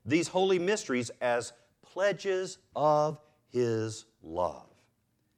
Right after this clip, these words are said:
and for a continual remembrance of his death and passion to our great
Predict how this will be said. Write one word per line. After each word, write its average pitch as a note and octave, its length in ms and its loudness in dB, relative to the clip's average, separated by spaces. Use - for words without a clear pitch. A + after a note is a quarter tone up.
and E3+ 160 0
for F3+ 180 8
a E3 40 4
continual G3 720 2
remembrance C3+ 680 2
of F#2+ 100 -2
his F#2 220 -6
death D3 280 4
and E3+ 140 -4
passion E2 540 -10
to C#3 200 2
our B2+ 160 8
great C3+ 520 2